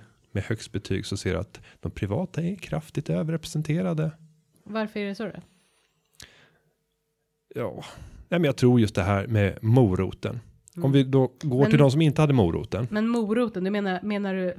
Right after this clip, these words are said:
Speaker 2: alltså moroten att man vill, det här som du pratar om, man vill att sin personal ska vara friskare, eller moroten att man tjänar mera pengar? Eh, så
Speaker 1: Ja, men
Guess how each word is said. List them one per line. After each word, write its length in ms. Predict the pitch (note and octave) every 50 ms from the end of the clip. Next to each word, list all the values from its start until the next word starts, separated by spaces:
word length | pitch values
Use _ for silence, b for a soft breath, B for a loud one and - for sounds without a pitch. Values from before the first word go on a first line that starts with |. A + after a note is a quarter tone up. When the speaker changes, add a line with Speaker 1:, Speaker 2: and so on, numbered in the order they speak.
| - - -
Speaker 2:
alltså 340 | - F#3+ - - F#3+ F#3 F3+
moroten 500 | F#3+ G#3+ G#3 F#3 F3+ F3+ F3+ F3+ F#3 F3+
att 120 | F3+ F3+
man 220 | F#3 F3+ F3+ F#3 F3+
vill, 500 | F#3 A3+ A#3+ A#3+ A#3 A3+ A3+ A3 G3+ G3+ - _ _ _ -
det 60 | G3
här 120 | G3 F#3
som 120 | F3+ F#3 F3
du 60 | E3+
pratar 200 | F3+ F#3 F3 F3
om, 60 | E3+
man 140 | E3+ E3+ E3+
vill 160 | F3 E3+ F3
att 100 | E3+ E3+
sin 140 | - E3+ E3+
personal 400 | E3+ E3 E3 E3+ E3+ E3 D#3+ D#3
ska 160 | - - F3
vara 180 | D#3+ D#3+ E3 D#3+
friskare, 500 | E3 - A3 G#3+ A3 - - - C4 D#4 F#4
eller 140 | F#4 E4+
moroten 320 | B3+ A#3+ G#3+ G3 F#3 - F#3+ F3+
att 80 | F3+
man 100 | F3+ E3+
tjänar 420 | E3+ - G3+ F3+ E3+ E3+ E3 E3 D#3+
mera 520 | E3 E3 E3+ D#3+ E3 D#3+ D#3+ D#3+ D#3+ D#3 - - _ _ _ -
pengar? 760 | - D3+ D3 D3+ D#3 D#3+ E3+ F3+ G3 G#3 A#3 C4 C#4+ D4 D#4
Eh, 60 | E4 D#4+ b b b b b b b b b
så 60 | G3 F#3+
Speaker 1:
Ja, 60 | F3+
men 260 | F3 E3+ E3+ F3